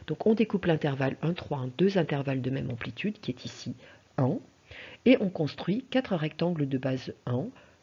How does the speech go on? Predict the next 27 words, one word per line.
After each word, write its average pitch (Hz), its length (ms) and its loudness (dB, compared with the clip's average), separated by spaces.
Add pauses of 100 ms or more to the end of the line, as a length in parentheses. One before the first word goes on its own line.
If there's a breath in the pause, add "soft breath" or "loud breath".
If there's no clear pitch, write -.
que 247 140 4
j'ai 196 160 4
bien 151 160 0
mis 160 160 2
en 139 120 2
évidence 123 640 -4
et 170 160 0
que - 160 -8
j'explique - 540 -10
ici, 135 420 -8
vous - 80 -12
prendrez - 380 -10
le 120 100 -6
temps 160 240 -4 (460 soft breath)
de 196 260 2 (140)
bien 175 200 0
le 170 120 0
lire. 117 340 -8 (1080 loud breath)
Et 254 140 10
lorsqu'on 214 360 0
calcule 196 520 2 (120)
les 175 320 2
aires, 143 260 2 (420 soft breath)
la 131 100 -2
somme 220 360 2
des 156 300 4
aires 135 260 4